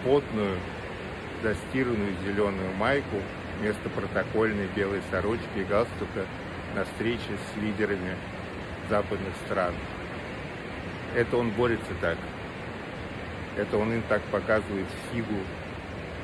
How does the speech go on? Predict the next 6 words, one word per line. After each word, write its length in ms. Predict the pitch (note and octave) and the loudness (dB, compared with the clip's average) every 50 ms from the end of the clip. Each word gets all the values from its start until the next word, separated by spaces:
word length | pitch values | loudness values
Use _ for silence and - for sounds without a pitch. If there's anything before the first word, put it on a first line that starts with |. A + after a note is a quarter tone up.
| - - - | -6 -6 -2
в 40 | - | 2
кармане 440 | A#2 A2 G2+ F#2+ F#2+ G2 G#2 G#2 F#2+ F2+ | 2 4 4 4 2 2 2 2 0 2
защитного 580 | G2+ F#2+ F2+ - - - F2+ E2+ F#2+ F#2 F#2+ F2+ - - | 2 0 0 0 -4 -4 -4 -2 -2 -2 -2 -2 -2 -4
цвета. 340 | - G2+ G2 F#2 E2 - G2 - - - - - - - - - - - - - - - - - - - - - | -2 0 0 0 0 -2 -6 -6 -6 -6 -8 -8 -8 -8 -8 -8 -8 -8 -8 -8 -8 -8 -8 -8 -8 -6 -6 -6
Ну, 60 | G#2 | -4
просто 520 | - - A2 A2+ - - - A2+ G#2+ G#2 | 0 2 2 2 2 0 0 2 2 2